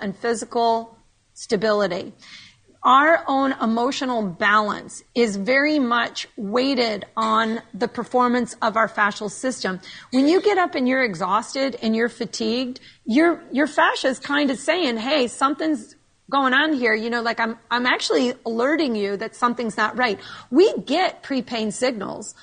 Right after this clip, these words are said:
Like, again, if you sit for long periods of time and you get up and you feel really stiff for the first, like, four minutes when you get up and you move around, that is a pre-pain signal. The "why do I feel that stiffness" is a lack of fluid perfusion through the fascial net.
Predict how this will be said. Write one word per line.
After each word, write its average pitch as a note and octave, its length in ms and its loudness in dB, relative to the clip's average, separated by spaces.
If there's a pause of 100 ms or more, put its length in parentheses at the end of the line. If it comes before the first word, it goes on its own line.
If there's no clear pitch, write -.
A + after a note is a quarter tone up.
(140)
Like, C#4 140 4
again, D#4+ 260 4
if C4 140 -2
you F#4+ 160 8
sit - 320 0
for D4 160 -4
long C4+ 240 4
periods C4 320 -4
of B3+ 80 -8
time G#3 240 -2
and A#3 100 -2
you B3+ 140 0
get C#4 80 2
up C4 140 -2
and A#3 120 -2
you A#3+ 80 2
feel C#4+ 380 2
really B3+ 280 2 (140)
stiff C4+ 220 0 (100)
for B3 80 2
the G#3 120 -4 (120)
first, B3 220 4 (120)
like, G#3 120 0 (280)
four B3 200 0
minutes B3 340 -2
when A#3 140 -2
you A3+ 100 -2
get A3+ 140 0
up A#3+ 160 2
and A3+ 100 -4
you A#3 80 -2
move A3+ 240 0
around, A#3+ 480 2 (440)
that D4 240 2
is E4+ 160 2
a D4 100 0
pre-pain C4 680 -4
signal. A3 560 -6 (280)
The B3+ 140 4 (220)
"why C4+ 420 4 (120)
do E4 120 6
I C#4+ 120 2
feel C#4 440 -2 (120)
that A#3 180 0
stiffness" G#3+ 800 -6
is A#3 260 0
a B3+ 140 2
lack A#3 420 2
of E4 140 -2
fluid C#4 420 -2
perfusion A#3 640 -2
through A#3 260 -4
the A#3+ 100 -2
fascial G#3+ 520 -2
net. B3 240 2